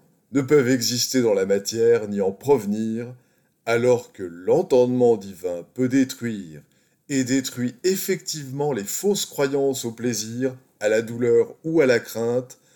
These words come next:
ainsi que tous les appétits coupables de l'entendement humain. Quel pitoyable spectacle que la malice trouvant son plaisir dans la vengeance.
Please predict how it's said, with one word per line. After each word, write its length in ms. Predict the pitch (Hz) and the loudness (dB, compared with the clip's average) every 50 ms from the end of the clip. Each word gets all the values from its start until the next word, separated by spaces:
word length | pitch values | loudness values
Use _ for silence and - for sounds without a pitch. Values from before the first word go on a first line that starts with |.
| _ _ _ _ _ _ _ _ - | _ _ _ _ _ _ _ _ 2
ainsi 480 | 160 160 165 156 - - - 190 180 | 2 2 4 2 0 -2 -4 -6 -8
que 180 | - - 107 101 - _ _ - | -6 -6 -6 -6 -8 _ _ -8
tous 200 | - 226 226 214 | -6 -4 -2 0
les 220 | 175 143 127 123 | 2 2 2 2
appétits 460 | 127 123 - 131 127 123 - 135 131 | 2 2 2 0 -2 -2 -4 -8 -8
coupables 600 | 127 - 123 117 - - 131 127 131 127 117 107 101 | -8 -10 -14 -6 0 2 4 4 4 4 2 0 -4
de 80 | 104 | -2
l'entendement 600 | 107 110 117 123 120 117 117 113 113 117 113 107 | 0 2 2 2 4 2 2 2 2 0 -2 -2
humain. 340 | 104 98 85 73 71 71 65 64 _ _ _ _ _ _ _ _ _ _ _ _ _ _ _ _ _ _ _ _ _ _ _ _ _ _ _ _ _ _ _ _ _ _ _ _ _ _ _ _ _ _ _ _ _ _ _ - | -2 -4 -8 -14 -16 -18 -18 -20 _ _ _ _ _ _ _ _ _ _ _ _ _ _ _ _ _ _ _ _ _ _ _ _ _ _ _ _ _ _ _ _ _ _ _ _ _ _ _ _ _ _ _ _ _ _ _ -2
Quel 200 | 120 110 104 101 | -2 -2 -2 -4
pitoyable 720 | - - 147 131 131 135 131 123 123 120 120 110 107 101 98 | -8 -8 -8 -2 2 4 4 6 6 6 4 4 0 -4 -6
spectacle 760 | - - - 160 156 - - - 123 104 98 98 - - - _ - | -6 -4 -2 -2 -4 -4 -4 -2 0 0 0 0 -4 -12 -18 _ -8
que 80 | - 113 | -2 2
la 160 | 104 98 95 | 2 2 4
malice 460 | 104 110 113 110 110 110 107 - - | 4 2 2 0 -2 -4 -4 -6 -6
trouvant 360 | - - 135 127 127 131 131 | -6 -6 -4 0 2 2 2
son 180 | 113 - 117 110 | 0 -2 -8 -8
plaisir 480 | 110 113 127 120 110 113 120 131 110 | -4 -2 -2 0 0 0 0 0 0
dans 100 | 101 110 | 0 2
la 120 | 104 107 107 | 2 2 2
vengeance. 920 | 98 113 117 110 98 104 98 95 90 - - 117 - - - - _ _ | 0 0 -4 -4 -2 -4 -4 -4 -4 -8 -10 -10 -10 -10 -10 -12 _ _